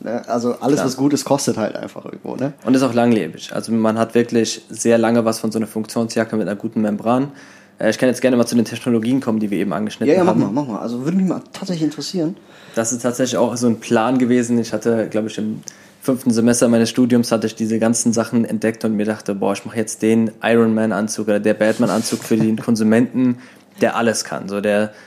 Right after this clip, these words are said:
Speaker 2: sollte kugelsicher sein, indem ich so eine Kevlar-Schicht da drunter mache. Hier bei John Wick haben die das tatsächlich ja sogar gemacht. Äh, dann wollte ich, äh, eine Technologie einbauen, die,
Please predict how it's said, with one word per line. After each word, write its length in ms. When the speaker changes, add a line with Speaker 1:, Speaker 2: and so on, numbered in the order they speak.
Speaker 2:
sollte 240
kugelsicher 640
sein, 560
indem 420
ich 100
so 80
eine 120
Kevlar-Schicht 760
da 100
drunter 300
mache. 220
Hier 180
bei 100
John 280
Wick 160
haben 160
die 60
das 120
tatsächlich 440
ja 100
sogar 220
gemacht. 440
Äh, 480
dann 200
wollte 320
ich, 380
äh, 60
eine 400
Technologie 540
einbauen, 460
die, 320